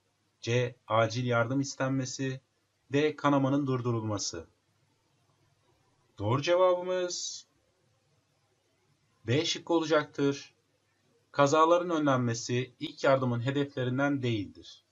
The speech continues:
Aşağıdakilerden hangisi aracın yavaşlaması ve durması hallerinde diğer araçları ikaz etmek amacıyla yanar?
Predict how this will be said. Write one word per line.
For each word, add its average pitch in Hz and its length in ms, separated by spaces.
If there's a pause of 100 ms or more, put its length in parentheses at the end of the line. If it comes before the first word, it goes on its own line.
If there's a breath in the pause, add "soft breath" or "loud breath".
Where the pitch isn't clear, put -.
(1600)
Aşağıdakilerden 170 800
hangisi 165 540
aracın 143 400
yavaşlaması 151 840
ve 113 200
durması 139 400
hallerinde 117 760 (340)
diğer 165 260 (100)
araçları 123 380
ikaz 123 460
etmek 139 320
amacıyla 117 460
yanar? 110 500